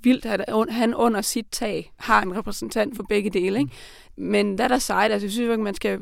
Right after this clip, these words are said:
Speaker 1: man skal
Speaker 2: Nej.
Speaker 1: ikke vurdere. Det er jo fiktion. Så det synes jeg er okay, fordi det er, øh, et, et stærkt, øh, moralsk dilemma,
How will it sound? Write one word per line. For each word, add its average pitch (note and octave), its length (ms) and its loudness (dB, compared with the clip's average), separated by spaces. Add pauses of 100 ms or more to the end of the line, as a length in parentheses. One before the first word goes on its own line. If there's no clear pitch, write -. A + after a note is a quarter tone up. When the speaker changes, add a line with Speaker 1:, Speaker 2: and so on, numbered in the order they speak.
Speaker 1:
man G#3+ 100 -10
skal A#3+ 100 -4
Speaker 2:
Nej. C4+ 40 0
Speaker 1:
ikke A3+ 100 -4
vurdere. G#3+ 440 2 (240)
Det A3 100 -2
er A3+ 40 0
jo A#3+ 100 2
fiktion. A3 540 0 (520)
Så - 140 -2
det G#3+ 120 0
synes A#3 180 4
jeg A3 120 2
er G3 60 4
okay, G#3 420 2 (200)
fordi G#3 260 -2
det G#3 140 -6
er, G#3+ 320 0
øh, G3 220 -8 (140)
et, G3+ 340 -4
et G3+ 200 -8
stærkt, - 560 -2
øh, G3+ 420 -6
moralsk G#3 520 -4
dilemma, G3 440 -4